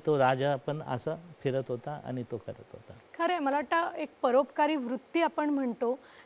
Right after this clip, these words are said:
Speaker 2: ती कुठेतरी या सांता क्लॉजच्या माध्यमातून देण्याचा आणि शिकवण्याचा प्रयत्न, अ, केला गेला आणि आज सुद्धा सांता क्लॉजकडून गिफ्ट घ्यायला लहान मुलांना आवडतं, पण या मागचं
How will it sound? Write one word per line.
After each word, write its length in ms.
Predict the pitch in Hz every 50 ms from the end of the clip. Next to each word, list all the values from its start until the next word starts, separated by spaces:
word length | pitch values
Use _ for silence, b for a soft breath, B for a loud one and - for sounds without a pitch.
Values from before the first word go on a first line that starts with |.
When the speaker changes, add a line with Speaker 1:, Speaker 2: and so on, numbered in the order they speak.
| B -
Speaker 2:
ती 80 | 349 359
कुठेतरी 840 | - 339 302 - 311 339 240 - 330 330 339 339 339 349 - - 285
या 140 | 285 294 302
सांता 360 | - 302 254 240 240 285 294
क्लॉजच्या 420 | 294 - 302 302 277 - - 330
माध्यमातून 800 | 320 302 302 247 214 190 247 269 285 285 277 277 - 302 311 302
देण्याचा 480 | 247 254 233 226 240 254 262 247 - 269
आणि 220 | 262 262 254 262 294
शिकवण्याचा 600 | - - 247 - - 285 302 339 349 339 - 339
प्रयत्न, 600 | - - 302 269 254 254 262 262 - 277 277 277 277 277
अ, 80 | 277 240 - -
केला 260 | - 233 226 233 240
गेला 280 | 247 226 220 202 202 240 277 B B B B B B B
आणि 200 | - 269 277 330
आज 320 | 359 - 277 277 320 359 330 339 - - - - 339 -
सुद्धा 480 | - 330 294 233 214 277 269 330 381
सांता 380 | - - 320 294 285 247 311 302
क्लॉजकडून 600 | 302 311 302 311 302 - - 311 311 330 320 311
गिफ्ट 260 | 262 330 339 262 254
घ्यायला 280 | 254 302 269 262 240 226
लहान 260 | 226 240 254 269 285
मुलांना 360 | 294 302 294 294 294 294 302
आवडतं, 360 | 277 254 254 269 285 - 320
पण 160 | - 339 349
या 160 | 349 330 320 339
मागचं 520 | 330 294 262 233 - - - - 330 349